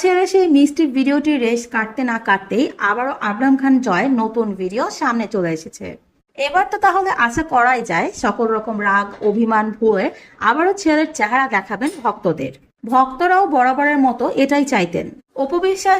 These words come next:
যেন সকল রকম রাগ ভুলে গিয়ে ছেলে আবরাম খান জয়কে যেন সকলের সামনেই নিয়ে আসে, কারণ ভক্তরা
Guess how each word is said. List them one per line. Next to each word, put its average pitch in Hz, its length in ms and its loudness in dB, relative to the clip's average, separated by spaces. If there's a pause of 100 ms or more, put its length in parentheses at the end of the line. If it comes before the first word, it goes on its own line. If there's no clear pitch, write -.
যেন 349 120 -2 (140)
সকল 254 240 0 (120)
রকম 285 200 2 (120)
রাগ 226 160 4 (140)
ভুলে 277 260 0 (120)
গিয়ে 202 180 4 (140)
ছেলে 226 300 0
আবরাম 226 340 -2
খান 233 140 -4 (120)
জয়কে 285 320 0 (100)
যেন 202 120 -4 (140)
সকলের 214 460 -2
সামনেই 226 420 -4
নিয়ে 196 200 -4
আসে, - 200 -12 (480)
কারণ 208 260 0 (140)
ভক্তরা 240 480 0